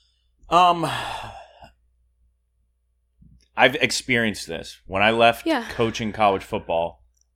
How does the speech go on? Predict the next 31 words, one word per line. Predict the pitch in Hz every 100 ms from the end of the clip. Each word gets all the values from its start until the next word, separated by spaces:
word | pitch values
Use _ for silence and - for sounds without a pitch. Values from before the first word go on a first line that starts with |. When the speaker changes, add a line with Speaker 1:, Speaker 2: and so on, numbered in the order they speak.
| -
Speaker 1:
I | 95 95 92 87 - - _ _ _ _ _ _ 101
gave | 113 98
my | 98
resignation | 95 92 87 92 90 - 87
and | 85
left | 85 80 -
because | 87 90
I | 85
was | 82 -
so | 90 82
over | 82 80 80
it | 80 - _
and | - 90 85 82 80 - _ _ _ _ _ _ -
I |
Speaker 2:
Didn't | 202 185
know |
Speaker 1:
didn't | 175
Speaker 2:
what | 175 160
you |
Speaker 1:
have | -
a | -
Speaker 2:
wanted. | -
Speaker 1:
plan. | 90 80 73
I |
didn't | 82 92
know | 87
what | 87 87 -
was | 82
next | 80 73 -
for | -
me. | 73 60 -